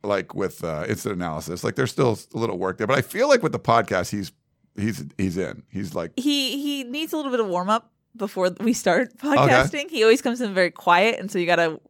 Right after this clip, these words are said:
Speaker 2: work him up, warm him up. But yeah.
Speaker 1: It's funny 'cause he is an introverted guy. He's a quiet guy. But there's some really funny moments. I love the, uh, you know, the fake sponsor stuff.
Speaker 2: Oh, yeah,
Speaker 1: Like,
Speaker 2: he's hilarious.
Speaker 1: he's very smart about this stuff, which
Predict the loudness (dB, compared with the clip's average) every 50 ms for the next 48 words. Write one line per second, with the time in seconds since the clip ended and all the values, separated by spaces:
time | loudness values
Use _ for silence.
0 | _ _ -14 -2 0 0 0 0 0 0 2 2 2 2 0 -2 -2 -2 -2 -2
1 | -2 -2 -2 -4 -4 _ -2 -2 -2 -4 -8 _ _ _ _ _ _ _ -10 -10
2 | -10 -10 _ _ _ _ _ _ _ _ _ _ -2 -2 -2 2 4 4 4 4
3 | 2 -2 -2 0 0 2 2 2 0 0 0 0 0 -2 -4 -4 -6 _ -6 -4
4 | -2 -2 -2 0 -2 -2 -2 -2 -2 0 0 -2 -4 -6 -8 -6 -4 -4 -4 -4
5 | -6 -8 -6 -6 -6 -8 -10 -12 _ _ _ _ -6 -4 0 0 0 0 0 -4
6 | -4 -2 0 2 2 2 0 -2 -4 -2 -2 -2 -2 -2 -6 -4 -4 -4 -4 -2
7 | -4 -4 -4 -6 -6 -2 0 2 2 2 2 -2 -6 -6 -6 -4 -4 -4 -6 -6
8 | -6 -6 -8 -8 -10 -12 _ _ _ _ _ _ _ _ _ -6 -6 -6 -6 0
9 | 2 2 2 2 0 2 4 4 4 2 0 -2 -2 -2 -2 0 2 6 6 6
10 | 6 6 4 4 2 0 0 -2 -6 -8 -4 -4 -4 -4 -2 -4 -4 -6 -6 -4
11 | -4 -2 2 4 4 4 4 2 0 0 2 2 2 2 2 -2 -2 -4 -6 -10
12 | -8 -8 -8 -8 -6 -4 -4 -4 -4 -6 -14